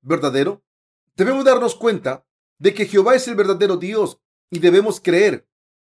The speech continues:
Si los reyes de Israel hubiesen guiado al pueblo correctamente para que se dieran cuenta de que Dios, Jehová,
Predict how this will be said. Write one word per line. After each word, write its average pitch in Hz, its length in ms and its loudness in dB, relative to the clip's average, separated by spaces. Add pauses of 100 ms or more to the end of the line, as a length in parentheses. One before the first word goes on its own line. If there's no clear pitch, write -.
(460)
Si 208 160 -8
los 196 140 2
reyes 262 340 -2
de 214 100 2
Israel 185 560 0 (200)
hubiesen 196 460 -4
guiado 196 320 2
al 160 140 -2
pueblo 180 320 2
correctamente 170 920 -4
para 160 200 0
que 165 60 -6
se 165 120 -6
dieran 185 240 -2
cuenta 180 380 -4
de 139 120 -4
que 151 120 -6
Dios, 180 420 -2 (140)
Jehová, 175 520 4